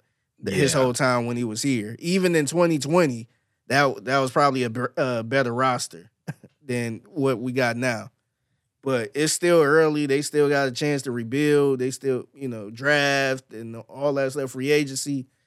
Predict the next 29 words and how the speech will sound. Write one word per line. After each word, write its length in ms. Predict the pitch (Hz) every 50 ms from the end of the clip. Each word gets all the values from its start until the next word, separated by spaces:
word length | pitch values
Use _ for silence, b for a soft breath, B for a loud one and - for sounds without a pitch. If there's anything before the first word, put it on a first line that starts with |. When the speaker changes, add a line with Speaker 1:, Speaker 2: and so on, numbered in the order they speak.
| _ _ _
Speaker 1:
A 140 | - 113 113
way 600 | 113 117 123 135 151 170 180 175 175 170 165 160
better 320 | 156 147 160 160 160 156 156
coach, 640 | 131 165 175 180 180 170 - - - - - - _ _ -
<laughs> 580 | 135 - 127 - _ _ _ _ _ _ _
a, 80 | 123 123 120 110 123 123 123 120
a 40 | 120
better 360 | 123 - 160 175 170 165 165
G 380 | 156 143 165 180 175 170 170
M. 300 | 175 175 170 165 180 185 _ _ _ -
Say 220 | 135 120 - 147 156
what 140 | 151 151 147
you 60 | 151
want 180 | 147 156 156 151
about 220 | 151 151 151 151
Nick 160 | 156 160 151
Caserio. 540 | 147 143 131 156 160 160 156 156 156 147 135
This 180 | 147 165 170 156
is, 80 | 131 - _ _ _ _ _ _ _
he's 240 | - 143 165 165 156 156
a 140 | 139 131
better 280 | 127 143 156 160 147 151
G 300 | 143 143 156 156 156 160
M 140 | 156 156 147
than 140 | 143 131 123
Bill 180 | 147 160 160 160
O'Brien. 560 | 160 143 143 151 160 160 160 160 151 151 - _ _ _ _ _ _ _ _ _ _ _ _ _ _ _
So 580 | - - - 147 139 135 131 131 123 120 113 -
I, 300 | - 90 120 143 147 117